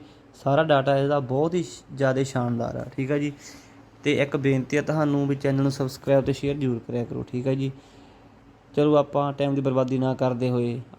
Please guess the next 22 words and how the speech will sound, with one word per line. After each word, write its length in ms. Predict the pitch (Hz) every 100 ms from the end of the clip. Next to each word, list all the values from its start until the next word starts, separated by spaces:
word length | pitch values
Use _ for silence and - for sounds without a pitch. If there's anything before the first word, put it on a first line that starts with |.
| 135
ਅੱਜ 120 | 131
ਦੀ 160 | 127 123
ਵੀਡੀਓ 220 | 127 135
ਸ਼ੁਰੂ 240 | 131 135
ਕਰਦੇ 300 | 135 127 120
ਹਾਂ 80 | 131
ਜੀ। 180 | 135 147 - - - - -
ਸਭ 120 | 151
ਤੋਂ 120 | 175
ਪਹਿਲਾਂ 220 | 170 180
ਦੇਖੋ 220 | 160 -
ਜੀ, 100 | 165
ਬੁੱਲ 300 | 170 135 135
ਦਾ 100 | 135
ਨਾਂ 240 | 147 135 131
ਕੀ 180 | - 147
ਆ? 60 |
ਮਾਰਕੋ 560 | 139 131 127 127 - 147
ਨਾਂ 260 | 139 127 123
ਜੀ 80 | 135
ਬੁੱਲ 260 | 131 131
ਦਾ, 200 | 135 151